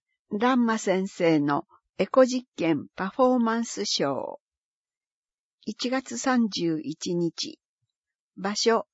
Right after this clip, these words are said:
アンフォーレホール。環境問題やエスディージーズについて、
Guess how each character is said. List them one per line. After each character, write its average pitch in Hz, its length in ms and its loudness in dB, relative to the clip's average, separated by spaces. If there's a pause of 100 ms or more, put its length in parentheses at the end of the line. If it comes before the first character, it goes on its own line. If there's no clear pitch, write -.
(340)
ア 240 140 2
ン 262 100 2
フ 247 240 2
ォ 208 60 2
ー - 20 2
レ 165 200 -2
ホ 170 320 -2
ー 156 40 -6
ル。 - 200 -14 (1120)
環 262 240 -2
境 277 320 4
問 247 260 2
題 175 320 -2
や 127 220 -6 (100)
エ - 100 -4
ス 262 200 -4
デ 269 100 -2
ィ 262 120 0
ー - 20 -4
ジ - 140 -4
ー 240 120 0
ズ 196 160 -6
に 170 160 -2
つ - 160 -6
い 160 100 0
て、 - 300 -10